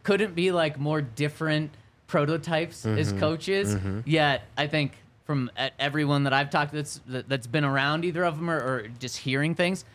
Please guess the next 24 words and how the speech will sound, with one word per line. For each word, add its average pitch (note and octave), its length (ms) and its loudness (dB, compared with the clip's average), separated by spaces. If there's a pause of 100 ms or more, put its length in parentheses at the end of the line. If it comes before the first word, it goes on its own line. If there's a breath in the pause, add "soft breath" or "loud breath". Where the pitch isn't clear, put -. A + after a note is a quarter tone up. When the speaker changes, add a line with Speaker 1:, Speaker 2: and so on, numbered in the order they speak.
(300 soft breath)
Speaker 1:
they're D3 220 2
both C#3+ 460 2
such C3+ 300 -2
lovable B2+ 440 -4
guys C3 460 0
to D3 100 -6
play B2+ 300 -2
for. C3+ 380 -2 (200 soft breath)
Obviously, A2 340 -4
Kyle A2 220 -2
Shanahan's A2 520 -4
a - 20 -8
great G#2+ 260 -2
offensive A#2 420 -4
mind. A2+ 220 -6
Dan A2 220 -6
Campbell's, A2 340 -8
like, G#2+ 180 -4
the G#2+ 180 -8
ultimate A2+ 420 -6
motivator. G#2 540 -2 (340 soft breath)
I'm A#2 180 0
so A#2+ 680 -4
excited A2+ 680 -6